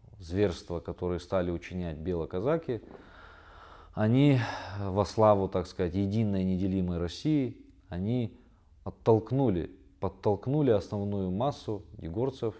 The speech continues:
и многих других осетин поддержать партию Кермен и вот участвовать в сопротивлении.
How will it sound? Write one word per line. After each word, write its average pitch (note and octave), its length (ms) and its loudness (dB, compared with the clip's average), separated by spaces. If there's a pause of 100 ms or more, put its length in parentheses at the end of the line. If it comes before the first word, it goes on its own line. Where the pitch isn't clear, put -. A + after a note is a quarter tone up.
(140)
и D#2 260 -10
многих E2 420 -6
других E2+ 380 -8
осетин B2 460 -8 (320)
поддержать F2 680 -2 (120)
партию E2+ 360 -6
Кермен A#2 540 -6 (680)
и E2 720 -6 (140)
вот E2 200 -14 (1000)
участвовать G2+ 760 -2 (680)
в - 40 -20
сопротивлении. F2 880 -4